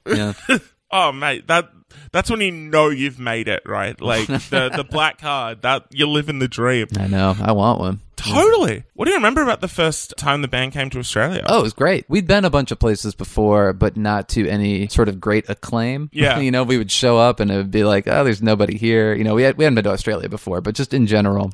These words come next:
Speaker 1: touring was, like, more just, like, for the four of us to, like, goof around,
Speaker 2: Yeah.
Speaker 1: um, and, like, hang out together, basically. But that started a period where, like, the shows were actually sort of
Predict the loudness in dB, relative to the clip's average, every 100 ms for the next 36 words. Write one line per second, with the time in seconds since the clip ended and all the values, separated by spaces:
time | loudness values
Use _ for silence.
0 | -2 2 2 2 0 -4 -12 -20 -6 0
1 | 4 4 2 2 0 0 -2 -4 -2 -2
2 | -2 2 2 4 4 2 2 0 -2 _
3 | -2 0 2 2 0 -4 -6 -2 2 2
4 | 0 -2 -2 -4 -2 0 2 2 0 2
5 | 2 2 2 0 0 -2 -4 -6 -20 -20
6 | _ -4 2 4 4 4 2 2 2 -4
7 | -6 -2 0 2 2 0 0 0 -2 -6
8 | -6 0 2 2 2 0 -2 -4 -4 -4
9 | -4